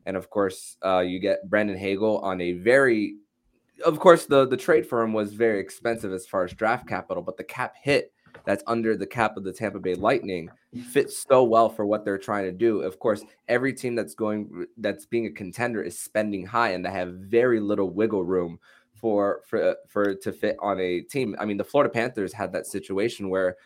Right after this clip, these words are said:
they used, um, Aaron Ekblad's L T I R space to get Robert Haig, uh, from the Buffalo Sabres,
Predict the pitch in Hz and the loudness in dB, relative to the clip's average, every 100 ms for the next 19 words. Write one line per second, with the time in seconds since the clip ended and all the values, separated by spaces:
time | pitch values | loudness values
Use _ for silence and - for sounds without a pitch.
0 | _ 101 110 104 104 113 110 - - - | _ 0 0 0 0 0 -2 -6 -6 0
1 | 104 95 92 - 104 107 107 107 107 101 | 2 0 -4 -8 -4 -2 -2 0 0 0
2 | - 107 107 110 95 92 135 - - 92 | -2 -2 0 0 0 2 2 0 -4 -2
3 | 85 - - _ _ _ _ - 120 113 | -2 -8 -18 _ _ _ _ -4 0 4
4 | 110 110 107 110 - - 120 117 110 85 | 4 2 2 4 4 0 -2 0 2 0
5 | 82 _ _ - 95 95 - 104 101 95 | -6 _ _ -2 2 2 0 -2 2 2
6 | 92 104 104 104 95 - 135 151 104 104 | 2 0 0 0 -2 0 0 2 0 0